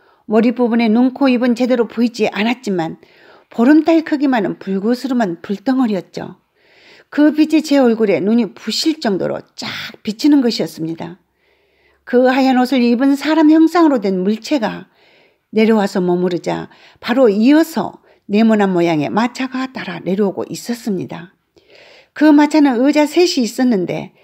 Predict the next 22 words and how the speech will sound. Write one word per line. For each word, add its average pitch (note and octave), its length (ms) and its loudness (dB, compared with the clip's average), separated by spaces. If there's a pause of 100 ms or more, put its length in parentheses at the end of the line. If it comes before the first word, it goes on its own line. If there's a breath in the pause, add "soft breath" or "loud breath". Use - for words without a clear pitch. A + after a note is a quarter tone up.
(140)
가운데는 G3+ 540 2
비어있고 A3+ 840 -2 (300 soft breath)
양쪽에는 A3+ 560 0
하얀 C4 260 2
옷을 B3 220 0
입은 A#3 220 0
두 A#3+ 160 -4
사람이 A3+ 340 -2
앉아 G3+ 220 -2
있었습니다. F3+ 880 -6 (580 soft breath)
그 D4+ 300 2
두 D4 160 0
사람의 A#3+ 400 2
눈, B3+ 260 2
코, D4+ 140 0
입은 G3 320 0
다 A3 160 -4
볼 G#3+ 160 -2
수 G#3 180 -6
있었는데 F#3+ 840 -4 (480 soft breath)
그 A3+ 240 0
아름다움은 E3 880 -4